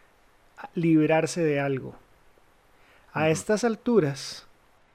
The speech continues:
Speaker 1: él sabe que no le va a ir
Speaker 2: Ajá.
Speaker 1: bien, pero está diciendo algo. Tal vez corrijo lo que dije antes, no sé si para salir bien librado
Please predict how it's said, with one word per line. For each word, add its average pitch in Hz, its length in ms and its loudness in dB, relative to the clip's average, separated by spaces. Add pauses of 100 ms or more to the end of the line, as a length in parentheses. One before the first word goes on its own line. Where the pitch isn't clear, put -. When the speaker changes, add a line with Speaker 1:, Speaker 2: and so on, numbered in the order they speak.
(200)
Speaker 1:
él 226 480 2 (760)
sabe 214 480 0
que 165 120 -4
no 147 100 -2
le 139 120 0
va 131 60 0
a 127 40 -2
ir 123 80 -4
Speaker 2:
Ajá. 120 100 -6
Speaker 1:
bien, 117 120 -8 (960)
pero 156 220 4
está 139 280 -4
diciendo 180 600 2
algo. 175 420 2 (1900)
Tal 147 160 0
vez 165 180 0
corrijo 202 380 2
lo 202 120 4
que 165 100 0
dije 165 220 0
antes, 143 320 -4
no 147 180 -4
sé 185 120 -4
si 185 120 -4
para 185 220 2
salir 143 300 -4
bien 180 200 0
librado 190 560 2